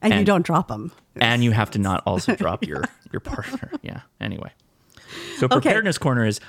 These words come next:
Speaker 2: learn to chicken fight.
Speaker 1: No. So the preparedness corner, actually, it's a terrible thing that you <laughs> said,
Speaker 2: Mm.
Speaker 1: learn how to swim, because I have been watching these videos of places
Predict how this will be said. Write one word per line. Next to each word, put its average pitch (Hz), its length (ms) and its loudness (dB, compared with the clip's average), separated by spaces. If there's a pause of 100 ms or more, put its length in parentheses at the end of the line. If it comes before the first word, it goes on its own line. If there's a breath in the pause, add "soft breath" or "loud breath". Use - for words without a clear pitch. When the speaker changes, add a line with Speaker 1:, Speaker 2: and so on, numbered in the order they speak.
(120 loud breath)
Speaker 2:
learn 131 200 2
to 139 80 -4
chicken 117 340 -4
fight. - 340 -10
Speaker 1:
No. 202 360 2 (240)
So 202 340 2
the 175 160 -2
preparedness 247 640 0
corner, 160 400 0
actually, 165 500 0
it's 151 140 -8
a 165 40 -6
terrible 185 460 0
thing 165 240 -2
that 170 120 0
you 180 140 2
<laughs> - 0 -
said, 175 440 2
Speaker 2:
Mm. 233 280 -2
Speaker 1:
learn 185 220 4
how 180 100 2
to 175 80 -2
swim, 170 440 0 (320 loud breath)
because 208 280 0
I 214 140 -2
have 285 160 -2
been 214 160 0
watching 160 600 -2 (100)
these 165 380 -4
videos 151 760 -2
of 156 220 -4 (720)
places 202 640 0